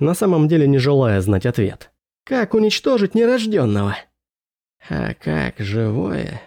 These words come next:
побеждает мертвое?" Она улыбнулась легкой холодной улыбкой. "Каждым биением твоего сердца,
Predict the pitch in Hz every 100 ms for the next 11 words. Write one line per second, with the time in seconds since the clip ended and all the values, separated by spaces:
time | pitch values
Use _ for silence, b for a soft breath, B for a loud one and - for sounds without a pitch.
0 | - 175 156 160 143 156 156 147 143 160
1 | 151 104 - 107 101 117 - - _ _
2 | _ _ - 127 180 165 160 151 180 170
3 | 147 - 160 - 139 127 143 139 123 123
4 | 135 123 92 - - - _ _ _ _
5 | _ _ _ - 175 147 107 107 113 104
6 | 104 113 110 120 117 107 104 104 101 101
7 | 104 101 98 107 107 95 - 113 101 90
8 | -